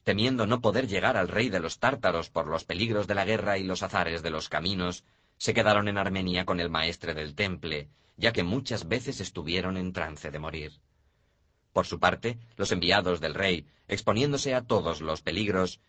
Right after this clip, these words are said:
llegaron tras múltiples penalidades ante el monarca, al que encontraron en la ciudad que se llama Clehuenfu. Desde el puerto de Glaza hasta Clehuenfu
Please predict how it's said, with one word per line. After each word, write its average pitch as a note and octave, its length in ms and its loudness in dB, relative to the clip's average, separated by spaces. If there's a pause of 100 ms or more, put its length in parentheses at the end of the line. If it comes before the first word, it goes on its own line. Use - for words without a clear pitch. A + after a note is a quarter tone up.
(140)
llegaron A2 420 4
tras G#2+ 180 2
múltiples A#2 540 0
penalidades E2+ 640 0
ante D#2 260 -4
el D#2 100 -4
monarca, D#2 540 0 (360)
al D#2 180 -2
que D#2+ 100 -4
encontraron G2+ 760 -2 (220)
en E2 160 -2
la D#2 100 0
ciudad G2 400 -2
que G#2+ 120 -6
se F2 160 0
llama D2+ 440 -2 (240)
Clehuenfu. D2+ 800 -4 (320)
Desde E2+ 280 -2
el D#2 100 -4
puerto F#2 340 2
de F2 120 4
Glaza F2 440 2
hasta D#2 260 -2
Clehuenfu E2 680 -2